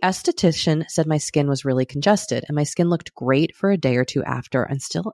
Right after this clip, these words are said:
until I started to break out horribly. My rosacea flared up like it hasn't in years, and I have breakouts all over my cheeks up to my temples. My skin definitely never reacted to a facial like this before.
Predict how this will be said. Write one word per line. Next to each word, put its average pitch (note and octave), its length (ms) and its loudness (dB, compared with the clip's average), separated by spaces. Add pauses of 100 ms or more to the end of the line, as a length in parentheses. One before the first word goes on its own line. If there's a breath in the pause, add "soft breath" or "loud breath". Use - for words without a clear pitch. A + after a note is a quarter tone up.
until A3 520 0
I F#3 40 0
started A#2+ 520 -2 (640 soft breath)
to D3+ 100 -4
break D3+ 320 2
out B2 240 0
horribly. - 840 0 (100)
My E3 120 6
rosacea E3+ 560 6
flared E3+ 440 2
up B2 260 -2 (120)
like D3 200 2
it C3+ 60 -2
hasn't C#3 400 0
in E3 120 0
years, A2 380 -2
and D#3 120 -2
I D3 60 4
have C#3+ 120 2
breakouts E3+ 420 2 (100)
all F3+ 200 6
over A3+ 160 4
my B3 140 2
cheeks - 500 -2
up - 160 -4
to - 100 -6
my D3+ 120 2
temples. - 560 -4 (420 loud breath)
My D#3+ 80 2
skin F3 360 2
definitely F#3+ 680 2
never C3+ 260 2
reacted B2 420 0
to B2 120 -2
a A#2 40 -2
facial A#2 360 -2
like A#2+ 160 -4
this - 200 -8
before. - 460 -6